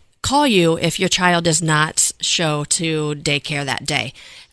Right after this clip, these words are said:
Or you can put your purse in the back seat when, when you put your child in the car seat, or whatever you need to do to start your day. So whether that be an I D badge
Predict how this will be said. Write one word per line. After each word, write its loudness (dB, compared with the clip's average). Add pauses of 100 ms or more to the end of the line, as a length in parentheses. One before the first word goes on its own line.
(140)
Or 4
you 4
can 0
put -2
your 2
purse 2
in 0
the 0
back 0
seat 2
when, -2
when 0
you 0
put -2
your 0
child 0
in -2
the -4
car -4
seat, 0 (520)
or 4
whatever 2
you 4
need 2
to 2
do 2
to -2
start 0
your 0
day. 0
So 0
whether 2
that -4
be -4
an -4
I 0
D -4
badge 0